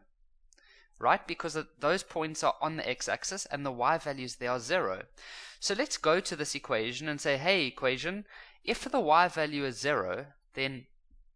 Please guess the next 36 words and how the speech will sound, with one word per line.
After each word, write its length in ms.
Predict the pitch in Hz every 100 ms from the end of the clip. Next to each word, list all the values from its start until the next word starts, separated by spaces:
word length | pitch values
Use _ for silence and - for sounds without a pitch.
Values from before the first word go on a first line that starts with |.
| _ _ -
what 280 | 120 127 208
are 100 | 226
the 200 | 190 -
x 220 | 165 -
values?" 500 | 107 98 92 95 - - - - _ _ _ _ _ -
And 120 | 135
so 140 | - 143
now 120 | 139
what 140 | 131
this 160 | 190 -
equation 500 | 240 147 123 120 117
will 100 | 113
do 200 | 117 135 - - -
is 160 | 135 135
it 80 |
will 80 | 139
go 160 | 131 139
and 140 | 139
solve 320 | - 139 135 -
x 240 | - -
for 160 | - 95
us. 140 | 104
So 160 | - 135
what 220 | 160 -
we 60 |
can 160 | 196 156
do 120 | 127
is 120 | 139
take 280 | - 143 -
the 80 | 139
four 340 | - 156 156
over 160 | 151 -
to 160 | - -
the 100 | 117
left-hand 520 | 139 - 139 107 101
side, 340 | 101 127 185